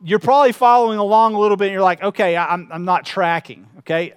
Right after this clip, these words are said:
I, that's why I said, if you don't track, you will be lost. He goes on in verse five, and he says,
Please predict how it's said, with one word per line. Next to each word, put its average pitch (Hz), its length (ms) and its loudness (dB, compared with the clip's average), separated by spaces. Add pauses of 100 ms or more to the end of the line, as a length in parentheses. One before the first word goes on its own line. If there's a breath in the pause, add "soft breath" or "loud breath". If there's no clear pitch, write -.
I, 143 140 -10
that's 170 160 -8
why 170 140 0
I 165 40 -2
said, 165 300 -2
if 131 140 -14
you 143 100 -12
don't 170 220 -4
track, 165 420 -4
you 143 180 -6
will 151 160 -6
be 147 160 -6
lost. 139 540 -8 (540 soft breath)
He 185 120 -4
goes 208 300 2
on 220 240 2
in 190 140 -4
verse 185 260 -4
five, 147 400 -4
and 143 100 -10
he 175 80 -6
says, 151 540 -4